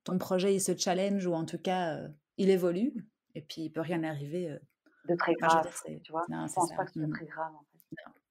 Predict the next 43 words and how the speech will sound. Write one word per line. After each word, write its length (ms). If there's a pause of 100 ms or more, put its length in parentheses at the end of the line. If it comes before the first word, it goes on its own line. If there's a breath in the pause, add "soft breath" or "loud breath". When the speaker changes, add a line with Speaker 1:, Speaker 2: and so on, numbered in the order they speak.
Speaker 1:
clairement. 400 (840 loud breath)
Ok, 220 (140)
top. 260 (220)
Eh 120
bien, 240
écoute, 560
heu, 500
merci 440
pour 120
ces 120
partages. 540
Aujourd'hui, 760
hem, 540 (340)
je 140
sais 280
que 400
tu 200
as 100
diverses 640
activités 480
en 120
plus 320
de 120
théâtre. 440
Tu 60
nous 180
en 120
parles 220
un 100
petit 160
peu, 140
comme 180
ça 180
on, 300 (280 loud breath)
on 160
entrevoit 440
un 80
petit 160
peu 120
toutes 240
tes 120
facettes ? 520 (360)
Speaker 2:
Écoute, 440